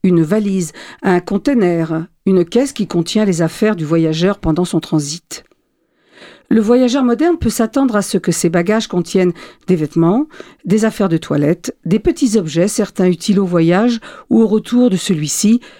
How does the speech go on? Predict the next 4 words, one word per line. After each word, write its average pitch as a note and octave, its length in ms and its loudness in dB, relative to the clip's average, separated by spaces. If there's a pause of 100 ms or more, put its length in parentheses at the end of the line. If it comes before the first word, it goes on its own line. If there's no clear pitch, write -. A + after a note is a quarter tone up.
(160)
des F#3+ 80 2
souvenirs. D#3 720 -2 (1040)
Pour G#3 160 0
certains, A#3+ 540 -2